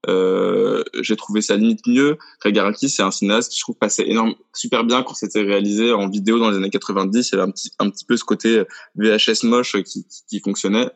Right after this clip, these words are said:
Et, euh, et je trouve que cet humour-là, cet humour de, de sitcom de l'époque, euh, quand, quand on passe à la H D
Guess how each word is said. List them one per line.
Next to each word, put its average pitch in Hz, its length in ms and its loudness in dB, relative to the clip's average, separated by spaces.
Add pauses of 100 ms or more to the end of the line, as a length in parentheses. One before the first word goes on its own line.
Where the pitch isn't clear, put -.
(500)
Et, 98 120 4
euh, 95 220 4
et - 60 2
je - 60 -4
trouve - 120 -8
que 131 80 0
cet - 260 -4
humour-là, 135 600 2 (460)
cet - 240 -2
humour 131 340 4
de, 104 360 2 (180)
de 110 100 2
sitcom 131 460 0
de 120 80 4
l'époque, 123 560 2 (280)
euh, 98 120 4
quand, 107 160 0 (160)
quand 113 140 0
on 110 60 2
passe 123 200 2
à 139 80 4
la 113 160 2
H 113 120 0
D 139 260 2